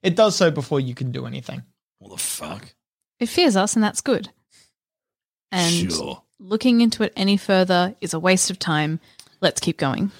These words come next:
Speaker 2: Right. So, Caesar's dismantle, seas dry up, dead rise, blah, blah, blah.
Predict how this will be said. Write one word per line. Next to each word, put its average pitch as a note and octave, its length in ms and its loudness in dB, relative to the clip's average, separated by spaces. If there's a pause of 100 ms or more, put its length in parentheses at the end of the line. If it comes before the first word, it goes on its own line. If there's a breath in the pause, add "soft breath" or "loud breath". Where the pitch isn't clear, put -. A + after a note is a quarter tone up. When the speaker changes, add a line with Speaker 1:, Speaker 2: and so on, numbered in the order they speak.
(140)
Speaker 2:
Right. A2 400 0 (460)
So, B2 560 4 (300)
Caesar's G2+ 480 2
dismantle, F#2+ 800 -4
seas F#2+ 340 0
dry D#2 200 -6
up, D#2+ 280 -8
dead D2+ 260 -6
rise, D#2 480 -2
blah, D2+ 300 -6
blah, D2+ 280 -4
blah. C#2+ 680 -6